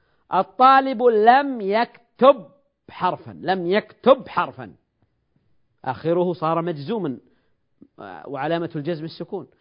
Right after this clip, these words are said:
فإذا آخر هذا الفعل المضارع متغير، فمرة يكون مرفوعا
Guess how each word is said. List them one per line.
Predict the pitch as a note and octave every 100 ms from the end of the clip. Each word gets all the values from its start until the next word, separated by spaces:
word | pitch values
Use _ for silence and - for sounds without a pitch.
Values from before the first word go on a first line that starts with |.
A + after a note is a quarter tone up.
| _ _
فإذا | C3+ D3+
آخر | D#3+ C#4 - B3
هذا | G#3 B3 A3+
الفعل | F3 G3+
المضارع | G3+ F#3 G#3+ G3+
متغير، | G3 G3 G#3 C#4 B3+ C3 - _ _ _ _ _ _ _
فمرة | D3 F#3+ B3+ A#3 -
يكون | D#3 D3 D3 F#3+ F#3+ D3+ - _ _ _ _ _
مرفوعا | - D#3+ C#3 F#3+ D#3+ D3 D3+